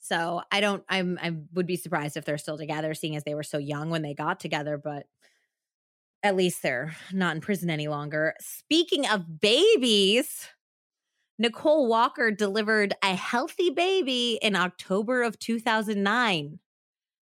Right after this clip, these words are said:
which, if you will recall, the murder happened in April of two thousand nine, meaning that she was pregnant at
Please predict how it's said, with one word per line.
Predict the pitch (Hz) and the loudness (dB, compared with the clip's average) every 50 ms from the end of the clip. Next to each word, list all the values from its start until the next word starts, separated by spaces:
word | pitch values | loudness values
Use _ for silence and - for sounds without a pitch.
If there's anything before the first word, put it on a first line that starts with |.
| _ _ _ | _ _ _
which, | 175 208 226 214 - - | 0 0 0 0 0 -2
if | 208 233 214 - | -2 -2 -2 -2
you | 202 220 226 | -4 -2 0
will | 220 220 220 214 | 2 2 2 2
recall, | 208 220 220 220 - - - 302 320 339 339 247 214 196 190 190 196 208 220 214 - - _ _ _ _ _ _ - | 2 2 0 0 -2 -2 2 2 4 4 4 4 4 4 2 2 2 0 -2 -4 -8 -16 _ _ _ _ _ _ -6
the | 190 214 | -2 0
murder | 220 220 220 240 277 294 285 285 285 | 2 2 4 4 4 4 4 2 2
happened | 233 240 220 226 220 - 214 214 214 208 214 240 226 - - - _ _ _ _ _ _ _ _ _ | 2 2 0 0 0 0 0 0 0 -2 -2 -6 -6 -10 -16 -20 _ _ _ _ _ _ _ _ _
in | - 220 226 233 226 - | 0 0 0 2 2 2
April | 269 339 392 392 - 277 226 190 175 160 | 4 4 4 4 2 2 2 2 2 0
of | 175 190 | 0 -2
two | - - 226 190 | -2 0 0 0
thousand | 175 196 165 156 160 156 170 156 160 | 2 2 2 2 2 0 0 -2 0
nine, | 156 156 156 165 185 214 233 226 - _ _ _ _ _ _ _ _ _ - | 0 0 0 0 0 0 -2 -4 -8 _ _ _ _ _ _ _ _ _ -2
meaning | 311 320 370 415 415 415 392 381 | 2 4 4 6 6 4 4 4
that | 359 359 339 | 4 2 2
she | - - - 359 359 | 0 2 2 4 4
was | 339 349 311 - | 4 2 0 -2
pregnant | _ - - - - 320 294 302 294 302 294 311 320 330 320 311 - - - | _ -16 -8 -4 0 0 2 0 0 0 2 2 2 2 2 0 -2 -2 -2
at | 269 269 | -2 -2